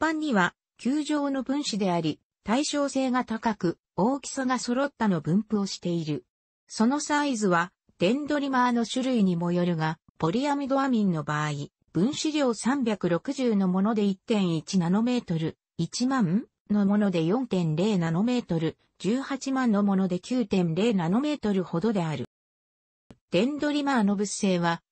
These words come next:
基本的にはの官能元で決まる。しかし、デンドリマー内部の構造も影響する。デンドリマーの表面の官能基に、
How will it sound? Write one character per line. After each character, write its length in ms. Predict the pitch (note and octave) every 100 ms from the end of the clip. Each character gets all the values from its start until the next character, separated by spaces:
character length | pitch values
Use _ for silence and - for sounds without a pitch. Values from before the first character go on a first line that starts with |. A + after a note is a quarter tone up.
| _
基 120 | - F#3
本 220 | C4 D4+
的 280 | D#4 D4+ C#4+
に 120 | D4
は 140 | A3+
の 100 | G#3
官 280 | F3+ G3 C4+
能 180 | C#4 C4+
元 300 | A3 G#3 E3
で 100 | D#3
決 140 | -
ま 160 | D3+ D3
る。 180 | C#3 - _ _ _ _
し 120 | -
か 160 | - C4+
し、 300 | - G3 - _ -
デ 160 | F3
ン 140 | C4+ C#4+
ド 120 | D4
リ 100 | C#4
マ 180 | C4 B3
ー 40 |
内 260 | A#3+ C#4 C4
部 120 | G#3+
の 120 | D#3+
構 260 | - E3 A3+
造 220 | G#3+ G#3+
も 140 | F#3
影 200 | F3+ F#3
響 240 | A#3 A3 G#3
す 180 | - E3
る。 120 | D#3 _ _ _ _ - _ -
デ 140 | F#3+
ン 140 | D4
ド 120 | C#4+ C#4+
リ 120 | C#4
マ 180 | B3+ B3
ー 20 |
の 120 | A#3
表 340 | A3+ B3 C4
面 220 | A#3 G#3+ F3+
の 80 |
官 280 | - G3 B3
能 200 | B3 A3
基 160 | - E3+
に、 180 | E3